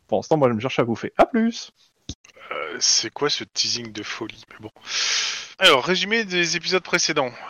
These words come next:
Speaker 2: Euh, je pense qu'il y a, il y a deux personnes qui vont faire un résumé parce qu'en fait, on, on a intégré un, un petit nouveau dans, dans l'équipe,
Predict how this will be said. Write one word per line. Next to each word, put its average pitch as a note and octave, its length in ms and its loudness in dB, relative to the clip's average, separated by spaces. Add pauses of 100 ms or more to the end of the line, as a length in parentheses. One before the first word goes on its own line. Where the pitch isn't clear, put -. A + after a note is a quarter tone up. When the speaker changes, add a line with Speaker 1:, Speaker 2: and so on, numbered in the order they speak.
Speaker 2:
Euh, B2 1000 -2
je C3 140 0
pense A3 220 6
qu'il C#3+ 200 -2
y C3+ 80 4
a, C3+ 40 4
il B2+ 80 -2
y B2+ 60 4
a C3 40 8
deux F#3 160 0
personnes F#3+ 320 0
qui - 80 -8
vont G#2 120 -4
faire C#3+ 200 -4
un C3+ 140 6
résumé D3 340 0
parce - 160 -8
qu'en C3+ 140 -8
fait, - 320 -4
on, A#2+ 720 -8
on A2+ 160 -6
a A#2 60 4
intégré B2+ 680 0
un, G#2+ 280 -4
un A2+ 160 -4
petit - 300 -6
nouveau C3+ 380 -2
dans, G#2+ 840 -8
dans G#2+ 140 -4
l'équipe, G#2+ 340 -6